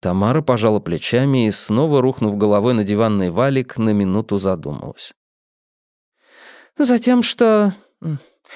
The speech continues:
затем, что я не хочу, чтобы она в итоге осталась одна». «То есть вы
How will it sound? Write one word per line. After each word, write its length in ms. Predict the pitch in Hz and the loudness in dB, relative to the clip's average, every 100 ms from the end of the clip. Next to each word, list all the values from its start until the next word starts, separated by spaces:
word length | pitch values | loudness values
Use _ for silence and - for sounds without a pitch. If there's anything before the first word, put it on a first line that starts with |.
| - - - | -20 -20 -6
затем, 420 | 226 208 202 220 | -2 0 2 2
что 200 | 208 - | 2 2
я 120 | 214 202 | 4 4
не 100 | 208 | 2
хочу, 420 | 208 202 - 254 | 0 -2 -2 -2
чтобы 340 | - 196 160 | 0 0 2
она 440 | 165 175 175 165 156 | 2 2 2 2 0
в 120 | 165 | 0
итоге 340 | 165 170 170 | 0 2 2
осталась 460 | 180 - 214 214 247 | 0 0 0 2 0
одна». 420 | 247 294 339 151 _ _ _ _ _ _ _ _ _ _ _ _ - | 0 0 0 -4 _ _ _ _ _ _ _ _ _ _ _ _ -2
«То 140 | 107 | 2
есть 340 | 117 120 - | 4 2 -2
вы 540 | 101 98 117 170 208 | -2 0 0 0 -2